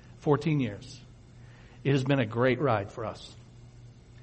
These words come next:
It has been a great time for me and for my family, in large part because of the wonderful people that God has brought to this place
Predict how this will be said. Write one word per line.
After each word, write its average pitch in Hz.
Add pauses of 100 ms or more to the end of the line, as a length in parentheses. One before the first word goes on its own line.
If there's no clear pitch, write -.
(280)
It -
has 123
been 135
a 127
great 127
time 127
for 127
me 135 (100)
and 127
for 143
my 131
family, 117
in 123
large 160
part 104 (500)
because 131
of 123
the 127
wonderful 139
people 143
that 113
God 127
has 139
brought 127
to 135
this 127
place 110